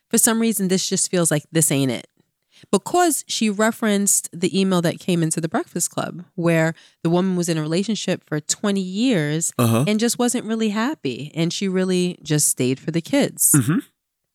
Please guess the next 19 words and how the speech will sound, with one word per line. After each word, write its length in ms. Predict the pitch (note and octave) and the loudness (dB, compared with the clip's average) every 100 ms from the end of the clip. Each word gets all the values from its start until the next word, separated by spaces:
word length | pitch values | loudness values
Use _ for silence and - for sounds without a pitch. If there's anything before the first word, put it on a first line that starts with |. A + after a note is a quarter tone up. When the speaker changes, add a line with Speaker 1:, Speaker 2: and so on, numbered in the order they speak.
| _ _ | _ _
Speaker 1:
So 220 | - B3+ A#3 | 2 2 4
that 260 | A#3+ B3+ | 2 0
kinda 240 | - C4+ B3 | 0 2 4
made 220 | A#3 G#3+ | 2 0
it 100 | - | -2
seem 320 | - G#3+ G#3+ | -2 0 0
as 140 | G3 | -2
though, 380 | F#3+ E3+ D#3+ E3 | 0 2 4 2
you 120 | E3+ | 2
know, 140 | D#3+ D#3 | 0 -2
she's 280 | - G#3 G#3 | 0 -2 0
in 100 | F#3+ | -2
this 180 | E3+ - | -4 -4
relationship 680 | F3 A3 C4+ A3+ - F3 F3 | 0 0 0 -4 -2 -4 -2
and 140 | F3 | -6
she's 240 | - F#3+ F3+ | -2 -2 0
not 260 | F3 E3 | 0 -2
really 340 | D#3 D#3 D3 C#3+ | -2 -2 -2 -4
happy 680 | - G#3+ A#3+ - C3+ C3+ | -2 0 0 -2 -4 -4